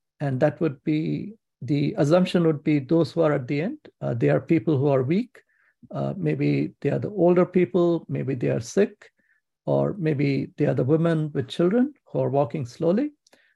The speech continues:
So the Amalekites, they attacked from behind, and, uh,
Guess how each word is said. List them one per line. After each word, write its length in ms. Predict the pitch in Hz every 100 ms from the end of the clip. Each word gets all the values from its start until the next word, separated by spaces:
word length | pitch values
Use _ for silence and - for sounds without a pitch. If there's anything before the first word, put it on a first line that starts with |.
| _
So 140 | 156
the 140 | 147 160
Amalekites, 760 | 170 185 185 180 160 156 - -
they 220 | 147 147
attacked 540 | - 139 156 165 160
from 200 | - 147
behind, 560 | 123 131 165 226 311 - _ _
and, 440 | 135 139 143 123 - _ _ _ _ _ 262
uh, 200 | 143